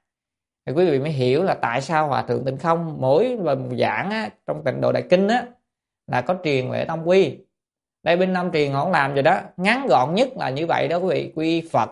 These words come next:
quy Pháp, quy Tăng. Quy y Phật lưỡng túc tôn có nghĩa là gì? Lưỡng túc là hai cái điều tôn quý, chứ không phải hai cái chân tôn quý nha. Túc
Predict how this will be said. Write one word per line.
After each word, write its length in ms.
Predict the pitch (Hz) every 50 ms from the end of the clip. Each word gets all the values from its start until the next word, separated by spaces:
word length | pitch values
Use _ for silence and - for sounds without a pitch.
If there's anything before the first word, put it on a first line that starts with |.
| - _
quy 220 | - 156 156 156
Pháp, 400 | 156 - - 170 170 180 190 -
quy 160 | 165 151 151 151
Tăng. 320 | - 160 156 156 147 135 - - _ _ _ _ _ _ _ _
Quy 200 | - 185 196 190
y 200 | 190 190 190 190
Phật 300 | 185 - 160 139 - -
lưỡng 480 | 139 127 127 127 131 135 143 180 220 226
túc 140 | 262 254 254 -
tôn 300 | 190 185 190 190 185 185
có 80 | 202 220
nghĩa 160 | 202 196 196
là 60 | 175
gì? 360 | 151 143 147 143 135 120 120
Lưỡng 380 | 117 120 123 123 127 139 175 185
túc 280 | 240 247 247 247 -
là 180 | 143 131 131 123
hai 600 | - - 139 151 180 185 190 190 190 190 190 185
cái 120 | 185 202 196
điều 460 | 165 143 139 139 135 131 117 113 113 - -
tôn 220 | 175 190 196 190 185
quý, 220 | 202 202 233 294 - - - _ _ _ _ _ _ _ _
chứ 60 | - 160
không 60 | 151
phải 100 | 147 135
hai 180 | 143 147 143
cái 60 | 139 160
chân 280 | - 160 156 151 147
tôn 140 | 143 139 139
quý 200 | 156 165 185 208
nha. 220 | 190 143 120 - _ _ _ _ _ _ _ _
Túc 140 | 196 202